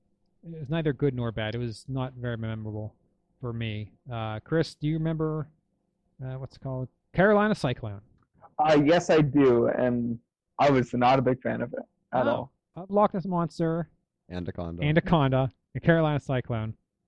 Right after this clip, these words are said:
Speaker 1: What's the order that you like them the most?
Speaker 2: Um, let's see, uh, third has to be, uh, Carolina Cyclone.
Speaker 1: Oh.
Speaker 2: Second, Loch Ness Monster, and, uh,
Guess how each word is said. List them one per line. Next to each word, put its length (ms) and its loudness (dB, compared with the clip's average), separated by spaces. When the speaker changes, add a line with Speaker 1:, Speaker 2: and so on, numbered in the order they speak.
Speaker 1:
What's 240 -4
the 140 -2
order 400 0
that 120 -6
you 140 -6
like 200 -8
them 300 -14
the 80 -16
most? 220 -16
Speaker 2:
Um, 420 4
let's 100 -12
see, 200 2
uh, 200 2
third 340 4
has 280 2
to 100 -2
be, 260 0
uh, 240 0
Carolina 440 0
Cyclone. 580 -2
Speaker 1:
Oh. 180 -14
Speaker 2:
Second, 560 -2
Loch 280 0
Ness 200 -6
Monster, 580 -4
and, 160 2
uh, 200 4